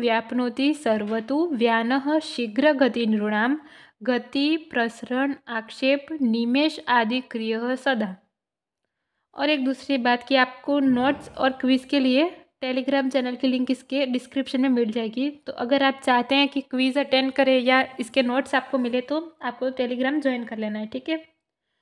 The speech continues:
दूसरा जो हमें रेफरेंस मिलता है वो सुश्रुत का मिलता है। कृत्स्न देहचरो व्यानो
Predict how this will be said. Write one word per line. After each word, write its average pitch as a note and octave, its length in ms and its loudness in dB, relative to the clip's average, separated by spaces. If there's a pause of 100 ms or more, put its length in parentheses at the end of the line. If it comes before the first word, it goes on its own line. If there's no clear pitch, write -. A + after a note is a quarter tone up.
(360)
दूसरा C4+ 360 -2
जो D4 160 0
हमें D4 180 -2
रेफरेंस C4+ 520 -2
मिलता B3+ 180 -8
है B3+ 160 -2
वो D4+ 300 -6 (140)
सुश्रुत C4 440 -6
का A#3 160 -6
मिलता A3 280 -4
है। C4+ 120 -4 (600)
कृत्स्न D4+ 520 -2
देहचरो A#3+ 880 -2 (100)
व्यानो A#3+ 760 -6